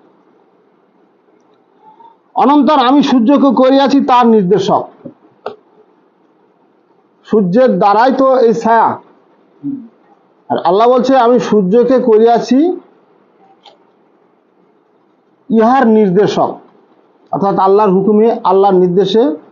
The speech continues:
সূর্য চলে। তারপরের আয়াতে বলছে পঁয়তাল্লিশ, "অতঃপর ইহাকে আমি আমার দিকে ধীরে ধীরে গুটে আনি।"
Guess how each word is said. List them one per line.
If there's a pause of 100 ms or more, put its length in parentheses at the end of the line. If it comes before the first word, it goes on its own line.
(160)
সূর্য (120)
চলে। (3250)
তারপরের
আয়াতে
বলছে (440)
পঁয়তাল্লিশ, (840)
"অতঃপর
ইহাকে
আমি
আমার
দিকে
ধীরে
ধীরে
গুটে
আনি।"